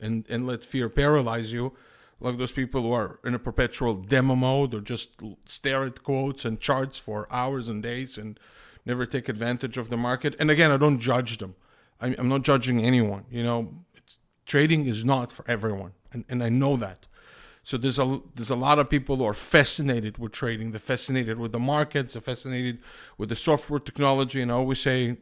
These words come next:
that's just maybe five percent of trading.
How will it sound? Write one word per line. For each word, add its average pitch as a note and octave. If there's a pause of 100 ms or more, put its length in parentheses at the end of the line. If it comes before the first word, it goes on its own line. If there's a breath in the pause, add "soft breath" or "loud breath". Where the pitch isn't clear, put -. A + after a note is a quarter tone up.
(320)
that's B2+
just - (720 soft breath)
maybe B2+
five C3+
percent A2+ (420)
of C3
trading. G2+